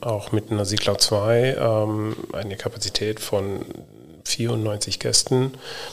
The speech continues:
Bei gleicher Crew-Anzahl wie auf der, auf der Sea Cloud, ne, eben auch mit, äh, um die sechzig Mitarbeiter an Bord. Ähm, dadurch, dass wir einen Masten weniger haben, brauchen wir dort etwas weniger Besatzung auf dem Deck.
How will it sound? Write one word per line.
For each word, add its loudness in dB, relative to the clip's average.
Bei 2
gleicher 6
Crew-Anzahl 0
wie -2
auf -6
der, -4
auf -8
der -4
Sea -2
Cloud, 0
ne, -4
eben -6
auch -4
mit, 0
äh, 4
um 0
die -4
sechzig -4
Mitarbeiter 0
an -2
Bord. 4
Ähm, 2
dadurch, 0
dass 4
wir 2
einen 0
Masten 2
weniger 2
haben, 2
brauchen 0
wir 0
dort 2
etwas 0
weniger 0
Besatzung -2
auf -4
dem 0
Deck. 2